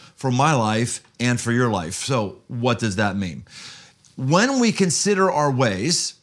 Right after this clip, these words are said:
we should ask ourselves in twenty twenty-three,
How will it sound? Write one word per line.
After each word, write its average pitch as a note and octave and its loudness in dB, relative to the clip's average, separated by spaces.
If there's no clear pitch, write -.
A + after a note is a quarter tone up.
we F3+ 4
should F#3+ 0
ask G#3+ 0
ourselves C3 -2
in G#3+ 0
twenty F#3+ 0
twenty-three, B2+ -4